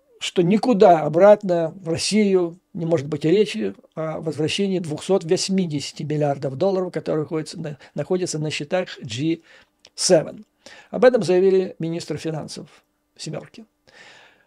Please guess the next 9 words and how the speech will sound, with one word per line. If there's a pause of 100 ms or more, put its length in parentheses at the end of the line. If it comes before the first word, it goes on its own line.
(220)
А,
также
было
на
прошлой
неделе
заявление
директора, (140)
распорядителя